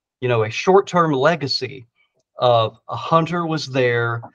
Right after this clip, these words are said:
the deer could detect it, and the buck would stay away from that several days after until, whether it be from the buck's memory or whether it be from scent dissolving, dissipating, uh, you know,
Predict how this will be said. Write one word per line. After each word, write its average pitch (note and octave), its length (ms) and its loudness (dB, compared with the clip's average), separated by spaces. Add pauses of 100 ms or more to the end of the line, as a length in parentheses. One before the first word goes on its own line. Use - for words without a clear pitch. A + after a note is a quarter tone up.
(340)
the A#2 160 -4
deer D3 320 -2
could D#3+ 220 -6
detect B2+ 520 -4
it, A#2+ 200 -4 (400)
and B2 160 0
the A2+ 80 0
buck C3 340 2
would A#2+ 140 -4
stay D3 420 -2
away C#3+ 380 0
from B2 300 -4
that G#2+ 360 0 (460)
several C#3+ 720 0 (100)
days B2 380 -2
after C#3 540 0
until, A#2+ 680 -2 (160)
whether C#3+ 240 2
it C3+ 80 -4
be C#3+ 120 0
from C3+ 220 0
the B2 80 0
buck's A#2+ 360 2
memory G3+ 460 0
or A#2 180 -2
whether A#2 240 -2
it G#2 80 -12
be A#2+ 120 -6
from A2+ 380 -8 (180)
scent F#3+ 440 -2 (260)
dissolving, D#3 640 2
dissipating, D#3 580 -6 (100)
uh, B2+ 120 -12
you C3 80 -4
know, A2 240 -4